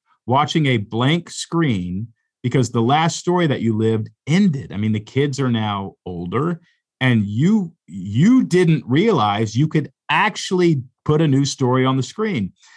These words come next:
So what midlife crisis actually is,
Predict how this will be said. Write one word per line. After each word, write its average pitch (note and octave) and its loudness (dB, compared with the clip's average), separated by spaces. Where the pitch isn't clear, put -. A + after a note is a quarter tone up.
So D#3+ 0
what D#3 2
midlife F3+ 2
crisis F3+ -2
actually C#3 0
is, C3 0